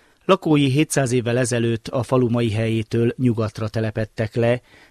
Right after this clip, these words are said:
amit leletek bizonyítanak. A honfoglalás után ezt a területet az Árpádok birtokolták, majd a tizedik században a Gyulák kezébe került.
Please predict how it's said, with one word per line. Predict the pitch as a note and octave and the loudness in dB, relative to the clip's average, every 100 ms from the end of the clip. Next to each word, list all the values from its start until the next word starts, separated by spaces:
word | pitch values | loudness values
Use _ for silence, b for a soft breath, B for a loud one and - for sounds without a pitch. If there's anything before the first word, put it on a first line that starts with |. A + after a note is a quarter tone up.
| b | b
amit | C3 B2 A2 - | 0 0 -2 -4
leletek | C3 A#2+ G#2+ - G#2 | 0 0 -2 -4 -6
bizonyítanak. | G#2+ A2 A2 G#2+ G#2+ - A2+ A#2 A#2+ - - b b b b | -4 -4 -2 -4 -4 -2 -2 0 -4 -6 -20 b b b b
A | D3+ | 0
honfoglalás | E3 F3+ C#3+ C3 B2+ A#2 | 2 2 2 2 0 -2
után | B2+ B2 A#2+ | -4 -2 -2
ezt | - - | -2 -4
a | A#2+ | -4
területet | A#2+ A2+ A#2 A2+ A#2 A#2+ - | -2 -2 -2 -2 -2 -2 -4
az | - A#2+ A2 | -4 -4 -2
Árpádok | C3 A#2 G#2+ G#2+ G#2 G#2+ | -2 -2 -4 -6 -4 -4
birtokolták, | G#2+ A#2 - A2 A#2 A2 A#2+ A#2 A#2 - - _ _ | -4 -4 -4 -4 -2 -2 -2 -2 -4 -10 -20 _ _
majd | C3 B2+ | -2 -2
a | |
tizedik | B2 E3 C#3 B2+ | -2 -2 -2 -4
században | - A#2+ A#2 A#2+ A2+ A#2 A#2+ | -4 -4 -2 -4 -2 0 0
a | B2+ - A#2 | -2 -2 -2
Gyulák | A#2+ A2+ G2+ - - | 0 0 -2 -8 -8
kezébe | A2+ G#2 A2 G#2 | -6 -4 -4 -4
került. | - A2+ A2+ A#2 A2+ - | -4 -2 0 0 -2 -6